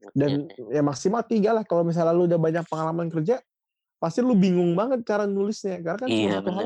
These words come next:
Speaker 2: halaman.
Speaker 1: Mm, mm, mm, mm.
Speaker 2: Iya.
Speaker 1: Iya sih, emang kalau udah
Speaker 2: Iya.
Speaker 1: mulai banyak pengalaman jadi kayak bingung mau nulis yang mana gitu kan.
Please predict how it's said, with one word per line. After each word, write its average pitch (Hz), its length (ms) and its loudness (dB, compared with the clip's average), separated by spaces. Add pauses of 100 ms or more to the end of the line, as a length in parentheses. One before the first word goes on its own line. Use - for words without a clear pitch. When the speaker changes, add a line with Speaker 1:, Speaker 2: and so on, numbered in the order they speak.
Speaker 2:
halaman. 143 220 -10 (420)
Speaker 1:
Mm, 120 80 -14
mm, 104 160 -12
mm, 107 160 -12
mm. 104 160 -18 (1040)
Speaker 2:
Iya. 175 360 -8 (1600)
Speaker 1:
Iya 107 160 -12
sih, 101 240 -8
emang 98 320 -14 (400)
kalau 98 480 -6
udah 101 160 -8
Speaker 2:
Iya. 151 80 -8
Speaker 1:
mulai 104 240 -6 (720)
banyak 101 240 -8
pengalaman 101 440 -8 (200)
jadi 104 320 -10 (400)
kayak 104 160 -10
bingung 104 320 -12
mau 104 160 -10
nulis 101 240 -12
yang 98 160 -14
mana 101 320 -10
gitu 98 240 -14
kan. 98 160 -16